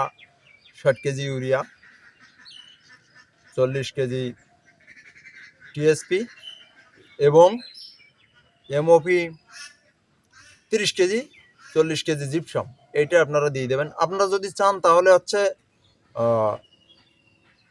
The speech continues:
টিএসপিটা এখান থেকে বাদ দিয়ে দিতে পারেন। টিএসপিটা না দিলেও এই সময় চলবে। এখানে যদি আপনারা যদি দস্তা প্রয়োগ করেন, তাহলে খুব ভালো একটা রেজাল্ট হয়। সবচেয়ে ভালো হয় যে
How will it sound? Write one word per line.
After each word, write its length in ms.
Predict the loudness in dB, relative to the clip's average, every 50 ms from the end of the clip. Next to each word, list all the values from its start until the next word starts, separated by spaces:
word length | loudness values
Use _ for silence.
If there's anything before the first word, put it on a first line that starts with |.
| _ _ -2
টিএসপিটা 400 | 0 0 0 0 -2 0 2 2 4 4
এখান 140 | 2 2 0 0
থেকে 120 | -2 -2 2 2
বাদ 120 | 2 2 2 0
দিয়ে 120 | 0 0 0 -2
দিতে 140 | -2 -2 -2 0
পারেন। 180 | 0 0 -2 -4 -8 -14 _ _ _
টিএসপিটা 540 | -6 -4 -2 -4 -4 -6 -6 0 4 6 8 8 8 8 6 6 4 4 2 0 -2
না 80 | -2 -2 -2
দিলেও 200 | -2 0 2 2 4 2 2
এই 80 | 0 -2
সময় 200 | -4 -4 -4 -4 -2 -4
চলবে। 260 | -4 -4 -2 -4 -6 -6 _ _ _ -10
এখানে 220 | -8 -6 -6 -6 -6 -8
যদি 140 | -8 -4 -2 0 -2
আপনারা 220 | -2 -2 -4 -6 -6 -6 -8
যদি 180 | -10 -10 -10 -12 -12 -14 -16 _ _ _ _ _ _ _ _ _
দস্তা 400 | -6 0 2 2 2 2 2 2 2 4
প্রয়োগ 240 | 4 4 4 4 4 _ 0
করেন, 200 | 0 0 0 -2 -10 -16 _ _ _
তাহলে 240 | -2 0 0 2 0 -2 -6 -8
খুব 100 | -14 -14 -10 -6
ভালো 140 | -2 -2 0 0
একটা 140 | -2 -2 -4 -6 -4
রেজাল্ট 240 | -4 -6 -6 -6 -8
হয়। 100 | -10 -16 -16 -12
সবচেয়ে 340 | -10 -10 -8 -4 -4 -2 -2 0
ভালো 100 | 2 2
হয় 120 | 2 2 2
যে 60 | 0